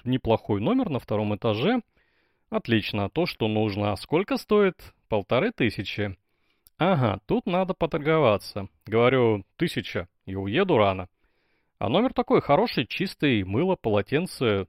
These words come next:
душ нормальный, который работает, телевизор, кондиционер, никаких крыс и лягушек. В общем, сторговались на тысячу триста, аргумент был, что я еще поужинаю у них в ресторане. Как всегда, дальше стандартная процедура, вещи в номер,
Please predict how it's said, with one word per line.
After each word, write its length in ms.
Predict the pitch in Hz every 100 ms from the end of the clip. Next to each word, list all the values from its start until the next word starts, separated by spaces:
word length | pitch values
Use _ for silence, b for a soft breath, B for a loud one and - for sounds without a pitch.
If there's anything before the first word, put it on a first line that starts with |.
| -
душ 400 | 98 185 - -
нормальный, 520 | 101 104 110 113 104
который 360 | - - 113 107
работает, 560 | 110 117 123 - 95 - _
телевизор, 540 | - 123 107 101 196 180
кондиционер, 800 | - 101 101 - 101 98 135 160
никаких 500 | 104 - - 120 -
крыс 320 | 113 165 -
и 40 |
лягушек. 560 | 101 92 139 190 120 - _ b b b b b _
В 60 |
общем, 240 | 208 - 151
сторговались 640 | - 120 143 143 110 104
на 160 | 113 104
тысячу 320 | - 113 -
триста, 720 | 165 285 - 175 147 135 120 101
аргумент 460 | 107 95 120 208 131
был, 160 | 143
что 160 | 135 -
я 180 | 98 127
еще 220 | 120 -
поужинаю 600 | - 98 170 160 127 107
у 60 | 95
них 220 | 101 -
в 40 |
ресторане. 540 | 98 - 95 92 90 - _ _ _ _ _ _
Как 180 | - 208
всегда, 320 | - 143 127
дальше 300 | 113 110 -
стандартная 500 | 107 120 117 104 107
процедура, 640 | 98 120 - 202 302 302 262
вещи 440 | 117 120 - -
в 120 | 107
номер, 400 | 175 294 285 269